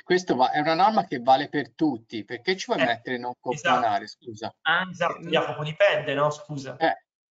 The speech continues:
Speaker 3: Anche
Speaker 1: eh, cioè,
Speaker 3: no.
Speaker 1: lasciamola libera, no? Quan-, nel senso, è un pro-, tanto, vedi, ma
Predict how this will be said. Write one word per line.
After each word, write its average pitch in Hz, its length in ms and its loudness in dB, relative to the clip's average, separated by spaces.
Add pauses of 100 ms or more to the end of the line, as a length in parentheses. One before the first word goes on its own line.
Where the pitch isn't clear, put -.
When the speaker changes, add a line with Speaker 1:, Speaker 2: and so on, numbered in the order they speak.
(160)
Speaker 3:
Anche 156 280 -4
Speaker 1:
eh, 147 60 -2
cioè, 147 160 -2
Speaker 3:
no. 107 60 -10
Speaker 1:
lasciamola 247 520 2
libera, 180 420 2
no? 151 260 4
Quan-, 160 340 0
nel 170 180 -2
senso, 160 420 0
è 147 140 -2
un 170 100 -2
pro-, 175 160 -10
tanto, 247 320 2
vedi, 202 220 -4
ma 135 160 -10